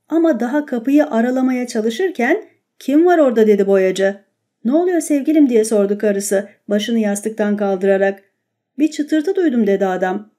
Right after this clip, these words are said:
"Herhalde kedi kulağını kaşıyordur, yarın yağmur yağacak." diye cevap verdi kadın.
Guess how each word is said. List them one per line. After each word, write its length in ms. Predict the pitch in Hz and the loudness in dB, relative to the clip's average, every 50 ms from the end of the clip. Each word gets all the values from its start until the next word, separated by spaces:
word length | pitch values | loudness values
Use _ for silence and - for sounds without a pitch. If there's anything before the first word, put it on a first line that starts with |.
| _ _ _ _ _ _ _ _ _ _ _ | _ _ _ _ _ _ _ _ _ _ _
"Herhalde 540 | - 302 311 294 233 208 196 185 247 339 320 | 0 2 2 2 2 0 -2 -2 -2 -2 -2
kedi 300 | - - 254 247 330 330 | -2 -4 -4 -4 -4 -4
kulağını 400 | - 311 302 311 320 330 370 359 | -2 0 2 2 2 2 2 0
kaşıyordur, 580 | 370 370 339 - - 277 247 226 214 214 208 214 - _ _ - | -2 -2 -4 -4 -2 -2 0 0 0 0 0 -4 -10 _ _ -2
yarın 300 | 302 339 339 339 320 302 | 0 0 2 4 4 2
yağmur 380 | 294 277 262 269 262 262 254 233 | 2 0 0 0 0 0 0 2
yağacak." 480 | 220 208 202 196 196 208 202 202 208 | 2 2 2 0 0 -2 -2 -2 0
diye 160 | 214 202 196 | 2 2 2
cevap 340 | 190 202 196 196 196 190 - | 4 2 2 0 0 -2 -2
verdi 280 | 202 196 196 190 190 190 | 0 0 0 -2 -2 -2
kadın. 440 | 208 196 190 185 185 190 208 208 | 0 0 0 0 -2 -2 -4 -8